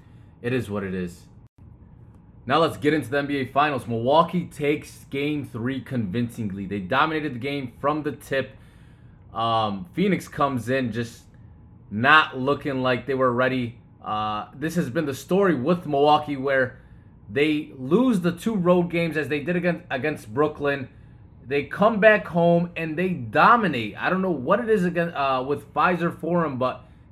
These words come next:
teams coming in there just do not look comfortable in game threes.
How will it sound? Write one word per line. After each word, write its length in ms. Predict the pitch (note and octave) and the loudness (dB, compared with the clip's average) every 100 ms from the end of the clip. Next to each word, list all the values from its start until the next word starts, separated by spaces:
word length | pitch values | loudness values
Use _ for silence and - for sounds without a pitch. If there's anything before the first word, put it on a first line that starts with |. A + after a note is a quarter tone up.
| - | -6
teams 360 | - G#3 G3+ | 0 2 0
coming 360 | F3 G#3 G#3 F#3+ | 2 2 2 2
in 140 | G#3+ | 0
there 240 | F3+ E3 D3+ | 2 2 2
just 300 | B2+ C#3+ A#2 | -4 -8 -8
do 120 | A#2+ | -8
not 480 | D3 C#3 D3 F3 - | -8 -2 2 2 2
look 240 | F3+ F3 - | -2 -4 -4
comfortable 640 | D#3 C#3+ C#3 B2+ D3+ D#3 | -4 -4 -6 -8 -6 -6
in 180 | C#3 A2 | -6 -4
game 300 | A#2 B2 A#2 | -2 -2 -4
threes. 640 | A#2+ G#2 A2 F#2 E2+ - | -8 -8 -6 -8 -10 -16